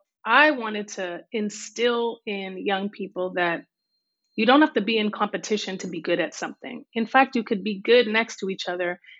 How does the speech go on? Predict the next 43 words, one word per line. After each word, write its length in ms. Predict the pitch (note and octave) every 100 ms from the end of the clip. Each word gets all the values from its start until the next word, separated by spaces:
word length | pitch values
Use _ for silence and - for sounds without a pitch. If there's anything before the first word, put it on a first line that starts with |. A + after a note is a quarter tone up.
| -
And 140 | G#3
when 160 | A#3 B3+
somebody's, 580 | B3 C#4 B3 A#3 G#3 - _ _ -
you 100 | A#3
know, 200 | G3 F#3
really 300 | G3 A3+ G#3+
shining, 520 | - A3+ A3 G3 G3 _ _ _
if 180 | C4+ B3+
you 140 | C4
throw 320 | - - B3 B3
light 320 | A#3 A#3+ A#3
on 200 | G#3 G#3
them, 420 | C4 A3 G3+ G#3 _ _ -
some 300 | - C#4 C4+
of 80 |
that 180 | G#3+ G#3+
comes 300 | - A3+ G3+
back 240 | G#3 G3 G3
on 180 | F#3
you. 320 | G#3+ A#3+ D#3+ -
And 160 | A3 A#3
then 140 | A3
you'll 200 | A3 C#4+
be 140 | G3+ F3+
in 80 | F3+
the 80 |
limelight 540 | E3+ F3 F3 F3+ F3+ F3
and 140 | G#3 G3
you'll 140 | G#3
be 160 | F#3 F#3
loved 320 | F#3 F3+ F3
and 160 | E3+ E3+
celebrated 640 | F#3 F3+ F3 E3+ E3 E3+ _ -
too. 240 | A#3 D#3 - _ _ _ _ -
That 160 | G#3 A3
was 180 | A3+ -
sort 240 | A3 G3+
of 100 | F#3
at 160 | F#3 F#3
the 100 | F3
base 420 | F3 F3+ F3+ F#3
of 100 | E3+
it. 220 | D#3+